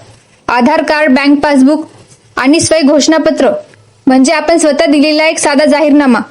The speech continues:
अर्ज कसा करायचा? यासाठी संपूर्ण अर्ज प्रक्रिया ऑनलाइन आहे. ऑनलाइन पोर्टलवर या योजनेचा अर्ज भरायचा.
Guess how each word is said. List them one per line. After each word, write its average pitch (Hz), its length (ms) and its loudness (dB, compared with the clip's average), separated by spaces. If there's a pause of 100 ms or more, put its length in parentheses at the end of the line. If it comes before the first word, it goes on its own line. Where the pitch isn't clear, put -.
(440)
अर्ज 254 220 0
कसा 349 260 -2
करायचा? 294 420 -2 (500)
यासाठी 311 480 0
संपूर्ण 311 380 2
अर्ज 285 260 0
प्रक्रिया 320 380 0
ऑनलाइन 294 380 0
आहे. 277 200 0 (540)
ऑनलाइन 285 420 0
पोर्टलवर 302 460 0
या 311 140 -2
योजनेचा 294 500 0
अर्ज 269 180 0
भरायचा. 294 420 0